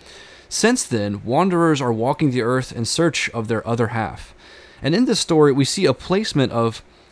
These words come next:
homosexuals and heterosexuals on a similar plane of sexuality. As Aristophanes says, according to Plato,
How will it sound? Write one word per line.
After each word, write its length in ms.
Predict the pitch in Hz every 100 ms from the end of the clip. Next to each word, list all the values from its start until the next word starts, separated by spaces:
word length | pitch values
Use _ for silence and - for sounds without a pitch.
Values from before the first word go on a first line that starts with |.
| - -
homosexuals 760 | 123 123 214 226 - 95 92
and 220 | 98 123
heterosexuals 760 | 131 180 147 - 101 - 107 110
on 80 |
a 40 | 110
similar 440 | - 147 139 131
plane 400 | 127 - 151 147
of 80 | 117
sexuality. 760 | - 120 - 107 123 113 85 - - - - - - -
As 320 | 117 110 -
Aristophanes 640 | 117 110 127 131 123 110
says, 380 | - 104 101 - - -
according 220 | - 95
to 60 | 71
Plato, 380 | - 123 98